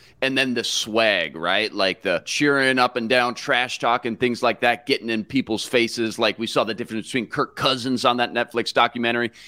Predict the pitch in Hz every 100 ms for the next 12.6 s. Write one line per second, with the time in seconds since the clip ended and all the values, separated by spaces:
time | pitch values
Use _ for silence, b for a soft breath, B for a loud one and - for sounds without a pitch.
0 | B - - 127 135 139 - 113 104 135
1 | 131 113 - 113 - 127 117 107 - 120
2 | 113 104 117 - - 120 117 101 95 -
3 | b b 113 110 - 123 113 110 110 95
4 | - b b 135 - 240 196 - - 185
5 | - 120 101 120 104 95 - - b b
6 | - 143 214 226 131 131 135 117 127 101
7 | 160 214 202 - 156 123 107 92 143 123
8 | - 131 127 104 95 - 113 98 120 139
9 | 135 - - 131 110 - - 101 104 101
10 | 104 90 101 90 98 95 87 104 107 98
11 | - 117 131 160 139 101 135 110 92 92
12 | 107 101 - 104 92 85